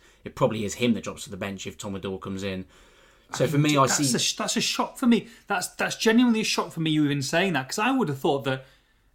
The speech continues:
Speaker 2: João Gomez is almost, not untouchable, but would be,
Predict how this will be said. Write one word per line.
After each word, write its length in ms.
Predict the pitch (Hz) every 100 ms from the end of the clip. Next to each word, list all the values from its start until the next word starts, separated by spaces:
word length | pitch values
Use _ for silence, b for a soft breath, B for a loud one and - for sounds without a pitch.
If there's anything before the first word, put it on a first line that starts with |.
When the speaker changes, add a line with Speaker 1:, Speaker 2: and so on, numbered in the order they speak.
| -
Speaker 2:
João 280 | 139 160 156
Gomez 420 | 156 147 143 135
is 120 | 131
almost, 540 | 151 139 131 131 - 226
not 180 | 170
untouchable, 600 | 127 123 - - - 139 123
but 180 | 139
would 180 | 160 139
be, 360 | 156 143 135